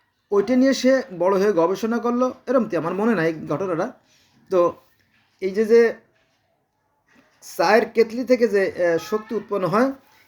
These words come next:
এগুলো দিয়ে তিনি কী করলেন, রেলের যে ইঞ্জিন, এই ইঞ্জিন আবিষ্কার করলেন, কয়লা দিয়ে যে ইঞ্জিনগুলো চলে, বুঝছেন? এই তো প্রকৃতিতে সব আছে, আহ, সুখও আছে, দুঃখ আছে, হ্যাঁ,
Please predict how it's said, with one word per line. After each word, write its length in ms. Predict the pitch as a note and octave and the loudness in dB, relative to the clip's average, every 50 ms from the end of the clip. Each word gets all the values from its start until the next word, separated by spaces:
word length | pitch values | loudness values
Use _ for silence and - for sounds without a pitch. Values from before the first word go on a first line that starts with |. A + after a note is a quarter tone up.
| _ _ - | _ _ 0
এগুলো 340 | G3 G#3 G3+ B3 B3+ C#4+ | 0 0 2 2 2 2
দিয়ে 140 | B3 A#3+ B3 | 2 2 0
তিনি 220 | - G#3 G#3+ G#3+ G#3+ | 2 2 0 -2 -2
কী 120 | A3 A#3 | -4 -4
করলেন, 340 | - A#3+ B3 B3+ C#4+ D#4 D4+ D4 - _ _ _ _ _ _ _ _ _ - | 0 0 2 4 2 2 0 -6 -18 _ _ _ _ _ _ _ _ _ -12
রেলের 500 | D3+ D3 D#3+ F#3+ G#3+ A3+ B3 C#4 C#4+ B3+ | -4 0 4 4 6 6 6 6 4 4
যে 160 | A#3 C#4 C4 - - | 2 0 0 0 0
ইঞ্জিন, 460 | A3 A#3+ A#3+ A3+ A3 C4+ D4 D#4+ D#4 - - - _ - | -2 -2 -2 0 -2 -2 -4 -4 -6 -12 -18 -20 _ -6
এই 120 | G3 G#3 G#3 - | -4 -4 -4 -2
ইঞ্জিন 340 | A3+ B3 B3+ A3+ G#3+ A3+ G3+ | 0 2 2 2 2 2 2
আবিষ্কার 400 | F3 E3 D#3+ C#3 - - C3 A#2+ | 2 0 0 -2 -2 -8 -8 -8
করলেন, 260 | - A2+ G2+ D#2 E2+ - _ _ _ _ _ _ _ _ - - - - - _ _ _ _ _ _ _ _ _ _ _ _ _ _ _ _ - - _ _ | -8 -10 -12 -12 -14 -18 _ _ _ _ _ _ _ _ -20 -20 -20 -20 -20 _ _ _ _ _ _ _ _ _ _ _ _ _ _ _ _ -20 -20 _ _
কয়লা 300 | - D#3 F3+ F#3+ G3+ G3 | 2 2 4 4 4 4
দিয়ে 220 | F3+ F3+ F#3 F3+ D#3+ | 4 4 2 2 2
যে 200 | D3+ E3 D#3+ D#3+ | 2 0 0 0
ইঞ্জিনগুলো 400 | D#3 D3+ D#3+ D3 C#3 C#3 C#3+ C#3 | 0 -2 -2 -4 -2 -4 -6 -6
চলে, 300 | C#3 D3+ C3+ A2+ G#2 G2 - _ _ _ | -4 -4 -6 -6 -6 -8 -14 _ _ _
বুঝছেন? 340 | - A3+ - - - - - | -20 -20 -20 -20 -20 -14 -6
এই 260 | D#3+ D#3+ D#3 B2+ G#2+ - - _ _ _ _ _ - | -2 -2 -2 -2 -4 -8 -18 _ _ _ _ _ 0
তো 120 | A3 A3 G#3 | 0 0 0
প্রকৃতিতে 520 | - A3 B3+ A3+ C#4+ C#4 C4+ B3 D#4+ C#4+ | 4 2 2 2 2 -4 -4 -2 -4 -4
সব 320 | - - - G#3 A#3+ A#3+ | -4 0 2 2 4 4
আছে, 400 | F3+ D#3+ D#3 D3 - D#3 C#3 D3+ | 2 2 0 -2 -4 -4 -4 -4
আহ, 1300 | G3 C4 - - - - - - - - - _ - D#3+ D#3 D#3 D3+ D3 C#3 - - - - - - - | -4 -6 -10 -20 -20 -20 -20 -20 -20 -20 -20 _ -8 -4 -2 0 0 0 -2 -2 -6 -12 -20 -20 -16 -14
সুখও 400 | - - - G3+ G#3 - A3+ A#3+ | -8 0 0 0 2 4 2 4
আছে, 300 | A#3 A3+ A3+ - B3+ A#3+ | 4 2 2 2 2 2
দুঃখ 360 | F3+ F#3 G3 G3 - - - | 4 2 0 -2 -2 -4 -2
আছে, 380 | F3 D3+ C3 A#2+ - - - - | -2 -2 -2 -4 -6 -12 -16 -14
হ্যাঁ, 260 | - A3 B3 F#3 - | -10 -10 -10 -10 -10